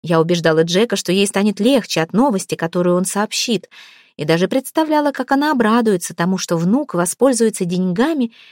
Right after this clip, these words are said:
и её правнучка будет жить в комфортных условиях. Я перебирала вещи в шкафу, когда в комнату вошёл Джек и с печалью в глазах сообщил: «Кристина, бабушка умерла». Этот случай подчеркнул, как важно делать всё в своё время.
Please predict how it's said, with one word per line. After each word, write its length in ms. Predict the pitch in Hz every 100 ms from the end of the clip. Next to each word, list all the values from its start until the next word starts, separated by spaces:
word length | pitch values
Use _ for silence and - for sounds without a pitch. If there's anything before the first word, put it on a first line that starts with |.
| _ -
и 60 | 185
её 200 | 165 160
правнучка 560 | 185 269 262 233 -
будет 260 | 165 180 170
жить 220 | 180 226
в 100 | -
комфортных 600 | 185 190 - 165 147 170
условиях. 680 | 202 - 139 139 139 - _ _ _ _ _ _
Я 200 | 196 208
перебирала 540 | 180 175 180 180 165 170
вещи 300 | 175 170 170
в 40 |
шкафу, 360 | - 202 - 349
когда 300 | 202 202 214
в 80 |
комнату 400 | - 285 294 254
вошёл 320 | 226 226 247 240
Джек 400 | 185 262 311 - - - - _
и 60 | 226
с 60 |
печалью 420 | - 240 294 269 247
в 60 |
глазах 400 | 214 254 247 294
сообщил: 580 | - 240 233 - 277 269 _ _ _ _ _ -
«Кристина, 680 | 226 233 - 254 196 151 - _ _ _ _ -
бабушка 520 | 190 254 226 - -
умерла». 640 | 156 170 165 156 160 160 - _ _ _ _ _ _ _ _ _ _ _
Этот 300 | 170 165 160
случай 460 | - 220 240 - 190
подчеркнул, 760 | - 175 - 202 196 208 233
как 260 | 226 196 190
важно 420 | 185 214 202 196
делать 400 | 185 214 208 202
всё 340 | - - 220
в 100 | 208
своё 440 | - - 196 196 202
время. 600 | 180 208 220 160 - -